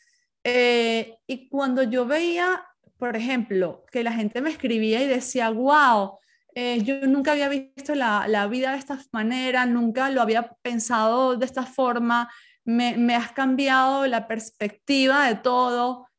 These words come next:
no yo, sino la persona que contaba su historia, yo decía, "Claro, es que, es que necesitamos referencias.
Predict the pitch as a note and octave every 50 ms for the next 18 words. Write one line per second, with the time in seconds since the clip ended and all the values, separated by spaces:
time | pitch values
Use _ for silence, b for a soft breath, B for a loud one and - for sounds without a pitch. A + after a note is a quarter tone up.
0 | _ _ - A#3+ C4 C4+ B3 B3 D4+ D4 B3 A#3+ - A#3+ A3 A3 G#3+ G#3 G#3 G#3+
1 | G#3 G#3 G#3+ - - A#3+ A#3 B3 C4+ - - B3+ A3+ A3 G#3 G#3+ A#3+ A#3+ - C#4
2 | C4+ - - C4+ A#3+ A3 G#3 G#3+ G#3 G#3+ b b b b b b b _ _ B3
3 | A#3 A#3+ A#3 A#3 B3+ C4 B3+ - D4 C#4 C4+ C4+ C4+ B3+ C4 - - - D4+ F#4
4 | G4+ F4+ D4+ - - - D4+ D#4 E4+ E4 E4+ - _ - B3 - - - - F4+
5 | G4+ A#4+ - _ _ _ - - b b b b b b b b _ - C4 D4
6 | D4+ D4 D4 C#4 - B3 - C4 B3+ C#4+ E4 E4+ F#4 G4+ G4 F#4+ E4+ - - C4+
7 | A#3 A3+ C4+ D4 C#4+ B3+ A3 - - - G3 E3 E3+ F3+ - - - _